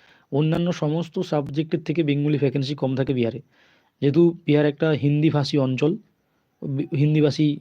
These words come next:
রাজ্য, এবং পশ্চিমবঙ্গ লাগোয়া যে রাজ্যগুলো আছে, সেই লাগোয়া বেশ কয়েকটি স্কুল আছে, সেখানেই কেবলমাত্র বেঙ্গলি পড়ানো হয়।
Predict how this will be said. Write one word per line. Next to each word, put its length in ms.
রাজ্য, 380
এবং 360
পশ্চিমবঙ্গ 540
লাগোয়া 400
যে 120
রাজ্যগুলো 480
আছে, 300
সেই 320
লাগোয়া 520
বেশ 260
কয়েকটি 380
স্কুল 260
আছে, 200
সেখানেই 440
কেবলমাত্র 540
বেঙ্গলি 340
পড়ানো 280
হয়। 240